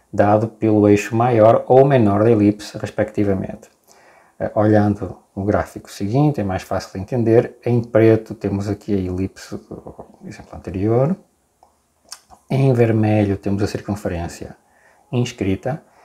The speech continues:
e em azul a circunferência escrita. Então o que nós vamos ter é que, eh, o centro da elipse e o centro das circunfer-, e o centro das circunferências é tudo o mesmo ponto. Portanto, este ponto aqui, o centro da elipse,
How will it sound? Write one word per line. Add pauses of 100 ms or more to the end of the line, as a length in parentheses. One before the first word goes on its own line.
(140)
e
em
azul
a
circunferência (100)
escrita. (340)
Então
o
que
nós
vamos
ter
é
que, (680)
eh, (120)
o
centro
da
elipse
e
o
centro
das
circunfer-,
e
o
centro
das
circunferências
é
tudo
o
mesmo
ponto.
Portanto,
este
ponto
aqui,
o
centro
da
elipse,